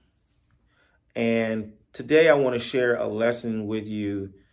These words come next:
that balances, that balances it out a bit and, and lets you understand what's in it for me, 'cause I am definitely getting something out of it. There's a reason why I am coaching you and advising you the way that I am.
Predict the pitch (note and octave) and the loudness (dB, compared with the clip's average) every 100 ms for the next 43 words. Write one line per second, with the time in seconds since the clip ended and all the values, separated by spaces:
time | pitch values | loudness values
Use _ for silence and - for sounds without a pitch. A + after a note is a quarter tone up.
0 | _ _ - A#2+ A#2 A2 A2 A#2+ D#3+ F#3 | _ _ -6 0 0 0 0 2 2 0
1 | D#3 B2 A#2+ A#2+ - A2+ C3 D#3 F3 F3 | -4 -4 -4 -6 -10 -4 0 0 0 -2
2 | C3+ A#2+ A#2 G#2 C3 C3 A2+ A2+ G#2+ G#2 | -2 -2 -2 -2 0 0 0 -2 -2 -4
3 | G#2+ A#2+ G#2+ A#2+ A#2+ B2+ A2 A2 G#2+ G#2 | -8 -10 -4 -4 -4 -6 -6 -6 -6 -4
4 | A2+ A2 B2+ A#2+ - G2+ G#2 F#2 - _ | -6 -6 -6 -6 -6 -8 -8 -10 -14 _
5 | _ - A2+ - C3 C#3 C3+ B2+ C#3 C#3 | _ -10 -8 -2 2 2 2 4 4 2
6 | B2 A#2 A#2+ A#2+ G#2+ - G#2+ G2+ F#2+ G#2 | -4 -2 0 -2 -2 -4 -6 -8 -8 -6
7 | G2+ F#2 G#2 G#2 G#2+ B2+ D3+ C#3 A#2 A#2+ | -6 -8 -8 -6 -2 0 2 0 -2 0
8 | A#2 G#2+ F#2+ - - - - - G#2 G2+ | 2 2 -2 -8 -20 -20 -20 -8 -6 -4
9 | A2+ A2 G2+ G2 G2 - - - C#3+ C#3+ | -4 -4 -4 -6 -12 -18 -6 2 2 2
10 | A#2 G#2+ G#2 - G#2+ G2 G#2+ A2+ B2 A2+ | -2 -2 -6 -6 -8 -6 -2 0 2 0
11 | G2+ F#2+ F#2+ F#2+ G#2+ G2+ G2 F#2 F2+ G#2 | -4 -4 -4 -4 -2 -2 -4 -8 -8 -4
12 | A#2+ F2 | -4 -6